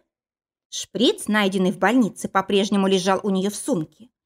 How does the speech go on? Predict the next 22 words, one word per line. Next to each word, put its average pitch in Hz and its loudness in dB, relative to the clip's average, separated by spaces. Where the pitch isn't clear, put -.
Но 294 4
сейчас 381 -2
это 254 0
не 196 2
давало 190 4
ей 233 2
никаких 254 0
преимуществ. - -2
"Бесполезно", 185 0
заметил 175 -2
Костя. - -2
"Думаю, 220 4
они 208 2
наблюдали 190 2
за 190 0
двором, 226 0
видели 254 2
тебя. 180 0
Не 208 2
дождавшись 202 2
твоего 202 2
появления, 196 2